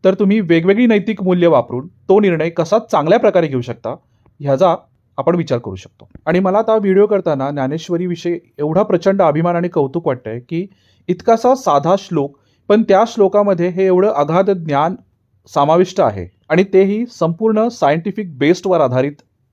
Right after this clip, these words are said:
हे ज्ञान उपलब्ध आहे. आता बाप्पाच्या सरळ सोंडेसारखा विवेक मंतू सुविमळू असा विचार केल्यानंतर आपल्याला actually काय मिळणार आहे,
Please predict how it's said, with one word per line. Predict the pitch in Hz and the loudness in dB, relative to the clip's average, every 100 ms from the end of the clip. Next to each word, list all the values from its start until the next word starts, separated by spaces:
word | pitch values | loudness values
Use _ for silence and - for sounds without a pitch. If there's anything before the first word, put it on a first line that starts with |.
| _ _ - | _ _ -10
हे | 135 | -6
ज्ञान | 127 113 113 | -4 -4 -4
उपलब्ध | 117 120 113 110 | -6 -6 -6 -6
आहे. | 92 85 - _ _ _ _ _ - | -10 -12 -20 _ _ _ _ _ -4
आता | 160 190 | 0 0
बाप्पाच्या | 190 156 - 185 180 196 | 0 0 0 -4 0 -4
सरळ | 202 - 156 190 | -2 0 2 2
सोंडेसारखा | 190 170 160 156 139 127 107 117 _ _ _ _ | 0 -4 -4 -4 -6 -6 -8 -10 _ _ _ _
विवेक | 135 147 180 196 196 | -6 2 2 2 0
मंतू | 175 143 151 147 127 - _ | 0 0 -2 -6 -8 -10 _
सुविमळू | - - 226 214 196 196 196 | -20 -4 -2 2 2 4 4
असा | 170 180 | 4 0
विचार | 143 156 147 | 0 -2 -2
केल्यानंतर | 143 131 139 123 113 135 _ | -2 -2 -4 -6 -8 -8 _
आपल्याला | 135 180 233 | -6 -2 0
actually | 226 247 247 240 | 0 -4 -4 0
काय | 214 | 2
मिळणार | 240 170 123 | 2 0 -4
आहे, | 104 | -6